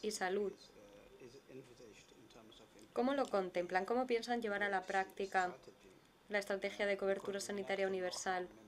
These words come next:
Porque nos gustaría saber cómo los Estados miembros van a poder utilizar este plan de acción mundial y también cómo van a colaborar con el sector privado, con organizaciones filantrópicas, las colaboraciones público-privadas.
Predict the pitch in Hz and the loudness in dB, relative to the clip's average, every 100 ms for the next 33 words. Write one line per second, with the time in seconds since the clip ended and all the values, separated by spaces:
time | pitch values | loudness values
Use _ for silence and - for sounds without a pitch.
0 | 104 - - 110 - 107 - 104 101 - | -20 -20 -20 -20 -20 -20 -20 -20 -20 -10
1 | - 233 254 240 226 - 202 214 226 220 | -4 0 0 0 -2 -2 -2 -2 -2 -2
2 | 220 220 220 202 196 196 202 196 208 220 | -2 -2 -2 -2 -2 -2 0 0 -2 -2
3 | 202 196 202 - - - - - 220 214 | -2 -2 -4 -6 -12 -20 -12 -2 0 2
4 | 214 208 196 190 202 214 208 208 202 190 | 2 2 0 0 -2 -2 -4 -2 0 0
5 | 190 196 185 180 196 214 240 - - - | 2 0 0 0 0 0 0 -6 -16 -20
6 | - - - - - - - - - 214 | -20 -20 -20 -20 -20 -20 -20 -18 -4 2
7 | 247 233 233 233 220 220 220 196 196 196 | 4 4 2 2 2 2 2 2 2 0
8 | 214 202 - 196 - 214 214 214 185 180 | -2 -4 -4 -6 -2 -2 0 2 4 4
9 | 180 175 - - - - - - 208 185 | 2 -4 -16 -20 -20 -20 -8 -2 0 0
10 | 180 180 185 180 180 185 170 175 202 214 | 0 -2 -2 0 0 0 -2 0 0 0
11 | 214 214 208 208 - - - - - - | 0 0 0 -4 -10 -18 -18 -20 -20 -18
12 | - 196 - - 196 180 185 196 190 - | -8 -6 -4 2 4 6 4 2 0 -2
13 | 202 185 175 180 180 190 214 202 208 - | -2 0 2 2 2 0 2 0 -2 -6